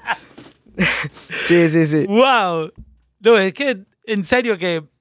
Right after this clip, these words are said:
Speaker 2: eh, a mí esta historia me apasiona muchísimo porque básicamente aquí estamos documentando cómo se creó ese movimiento y estamos
Speaker 1: Sí.
Speaker 2: hablando con los pioneros argentinos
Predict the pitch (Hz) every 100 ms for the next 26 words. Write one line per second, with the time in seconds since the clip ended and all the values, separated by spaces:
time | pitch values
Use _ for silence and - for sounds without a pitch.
0 | _ _ _ _ _ - 180 175 160 185
1 | 190 247 - 240 240 214 180 156 170 180
2 | 220 202 220 214 233 180 170 139 165 156
3 | - - - - _ 151 139 170 220 339
4 | 392 269 214 - 320 - 370 339 247 185
5 | 196 170 202 196 190 185 - 294 285 226
6 | 202 185 175 - _ _ _ _ _ -
7 | 285 294 233 - 160 180 165 233 196 202
8 | 202 180 160 160 226 208 185 175 - 139
9 | 147 165 208 240 277 254 - 254 202 240
10 | 370 330 165 - - _ _ _ _ _
11 | - 185 165 180 170 277 269 208 175